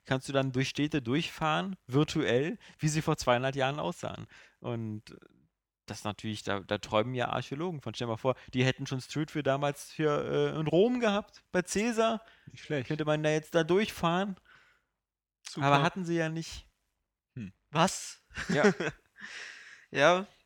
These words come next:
Speaker 1: Ja, und, und Microsoft macht ja mit Kinect jetzt sowieso dann bei der Xbox One jeden Tag ein Foto von deinem Wohnzimmer. <laughs>
Speaker 2: Ja.
Speaker 1: Wird er, wenn
Speaker 2: Ein
Speaker 1: er
Speaker 2: Traum
Speaker 1: das
Speaker 2: für Archäologen.
Speaker 1: Ja, kannst
Speaker 2: Nur
Speaker 1: du
Speaker 2: an
Speaker 1: dann
Speaker 2: die wird gedacht.
Speaker 3: <laughs> Ja.
Speaker 1: kannst du dann später irgendwie so ein Daumenkino bestellen, wo du immer so siehst, so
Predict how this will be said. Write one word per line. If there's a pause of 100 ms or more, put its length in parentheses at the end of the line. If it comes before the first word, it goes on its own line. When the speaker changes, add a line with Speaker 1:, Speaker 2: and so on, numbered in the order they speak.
(160)
Speaker 1:
Ja,
und,
und
Microsoft
macht
ja
mit
Kinect
jetzt
sowieso
dann
bei
der
Xbox
One
jeden
Tag
ein
Foto
von
deinem
Wohnzimmer.
<laughs> (260)
Speaker 2:
Ja.
Speaker 1:
Wird
er,
wenn
Speaker 2:
Ein
Speaker 1:
er
Speaker 2:
Traum
Speaker 1:
das
Speaker 2:
für
Archäologen.
Speaker 1:
Ja, (120)
kannst
Speaker 2:
Nur
Speaker 1:
du
Speaker 2:
an
Speaker 1:
dann
Speaker 2:
die
wird
gedacht.
Speaker 3:
<laughs>
Ja. (340)
Speaker 1:
kannst
du
dann
später
irgendwie
so
ein
Daumenkino
bestellen, (400)
wo
du
immer
so
siehst,
so